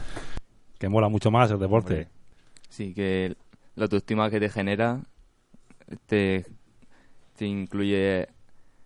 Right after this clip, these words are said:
Speaker 3: a generar, eh, más amistades que buenas que malas.
Speaker 1: O sea, que tenéis amistades, bueno, co-, buenas compañías, que
Speaker 2: Claro.
Speaker 1: suelen decir los
Speaker 2: Yo a Jorge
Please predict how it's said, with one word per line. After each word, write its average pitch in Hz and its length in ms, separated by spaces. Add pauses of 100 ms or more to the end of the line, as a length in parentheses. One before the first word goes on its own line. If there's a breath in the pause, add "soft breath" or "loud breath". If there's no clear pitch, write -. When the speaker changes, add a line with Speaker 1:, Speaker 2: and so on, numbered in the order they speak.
(1080)
Speaker 3:
a 117 100
generar, 107 760
eh, 110 180
más 110 180
amistades 110 640 (1400)
que 98 640
buenas 107 360
que - 100
malas. 85 380 (480)
Speaker 1:
O - 40
sea, 107 200
que 92 100
tenéis 104 260 (160)
amistades, 110 800
bueno, 95 320 (680)
co-, 123 220
buenas 123 320
compañías, 90 600
que - 80
Speaker 2:
Claro. 98 80
Speaker 1:
suelen 104 220
decir 95 240
los 90 140
Speaker 2:
Yo 87 60
a - 20
Jorge 85 120